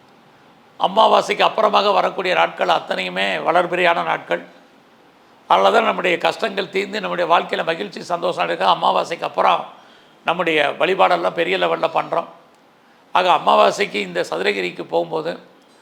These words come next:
அங்கே இருக்கக்கூடிய சித்தர்கள், உருவமாகவும் அருவமாகவும் இருக்கக்கூடிய ஞானிகள், மகான்கள், இவர்களுடைய அருட்பார்வை நம்ம மேல படுறதுனால, நம்மளுடைய கஷ்டங்கள், துன்பங்கள், வேதனைகள், துயரங்கள் நீங்கி,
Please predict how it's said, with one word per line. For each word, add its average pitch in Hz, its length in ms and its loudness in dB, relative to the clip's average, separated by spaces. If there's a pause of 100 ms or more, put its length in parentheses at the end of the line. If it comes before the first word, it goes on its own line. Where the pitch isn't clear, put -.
(380)
அங்கே 190 360 2
இருக்கக்கூடிய 175 460 -4
சித்தர்கள், 165 580 -4 (800)
உருவமாகவும் 190 680 4
அருவமாகவும் 185 640 2
இருக்கக்கூடிய 165 500 -8
ஞானிகள், 170 540 -2 (680)
மகான்கள், 175 640 0 (560)
இவர்களுடைய 170 540 2
அருட்பார்வை 180 720 2
நம்ம 165 200 -6
மேல 170 220 0
படுறதுனால, 160 720 -2 (680)
நம்மளுடைய 202 420 0
கஷ்டங்கள், 185 500 -4
துன்பங்கள், 180 420 -6
வேதனைகள், 175 540 -4
துயரங்கள் 170 540 -4
நீங்கி, 175 440 -8